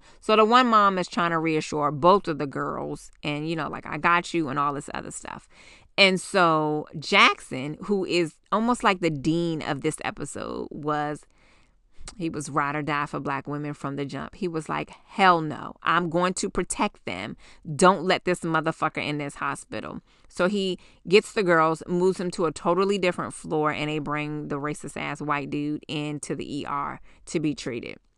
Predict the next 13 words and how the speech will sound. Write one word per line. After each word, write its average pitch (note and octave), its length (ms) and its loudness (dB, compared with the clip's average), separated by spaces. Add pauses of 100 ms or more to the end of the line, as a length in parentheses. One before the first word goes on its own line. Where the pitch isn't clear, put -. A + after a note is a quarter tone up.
(760)
So E3 440 0
also - 300 8
later F#3 240 6
on D#3+ 200 4
in D#3 100 -2
that D3+ 180 -2
episode, D3+ 500 -4 (400)
um, E3+ 280 6
the F3+ 120 8
mom F#3 460 12
shows E3+ 480 2
up. D3+ 300 4
She's E3+ 260 -4